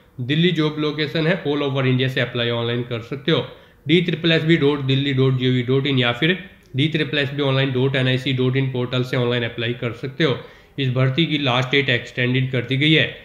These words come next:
इस भर्ती के लिए अब आप दस जुलाई दो हज़ार इक्कीस तक online आवेदन कर सकते हो। उसके बाद दोस्तों, जो सिक्स और last number पर जॉब निकली है, वो निकली है Indian Coast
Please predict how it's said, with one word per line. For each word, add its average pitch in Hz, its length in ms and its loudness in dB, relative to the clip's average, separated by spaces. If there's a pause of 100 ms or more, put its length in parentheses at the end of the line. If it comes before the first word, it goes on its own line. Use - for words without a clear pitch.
(160)
इस 131 160 -4
भर्ती 127 300 0
के 135 100 2
लिए 131 100 4
अब 127 140 2
आप 131 220 0
दस 135 400 0
जुलाई 131 240 2
दो 127 160 0
हज़ार 123 260 2
इक्कीस 131 340 -4
तक 131 200 -2
online 123 300 0
आवेदन 120 420 -2
कर 123 180 -6
सकते 139 300 -8
हो। 120 140 -2 (380)
उसके 131 220 -4
बाद 151 180 2
दोस्तों, 151 300 -4
जो 151 140 -2
सिक्स 151 320 -6
और 151 120 -2
last 135 260 0
number 131 280 2
पर 131 200 0
जॉब 127 220 0
निकली 123 240 -2
है, 143 60 0
वो 120 220 -2
निकली 139 240 -2
है 143 80 2
Indian 127 300 2
Coast 123 260 -4